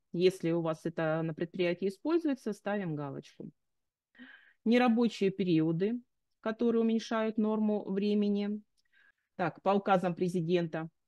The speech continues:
а, ставим, можем поставить галочки.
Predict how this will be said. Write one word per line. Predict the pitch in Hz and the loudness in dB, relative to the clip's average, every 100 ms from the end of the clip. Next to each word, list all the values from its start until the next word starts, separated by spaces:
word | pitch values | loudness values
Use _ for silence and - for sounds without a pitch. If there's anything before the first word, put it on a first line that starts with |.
| _ _ _ _ _ _ _ _ - | _ _ _ _ _ _ _ _ -10
а, | 156 147 143 143 | -6 -6 -6 -10
ставим, | - - 262 233 180 - | -8 -4 -2 0 -2 -6
можем | - 202 214 | -4 -2 -2
поставить | 208 202 214 190 180 | -4 -2 -2 -2 0
галочки. | 175 170 160 - - 151 | 0 0 -2 -4 -8 -8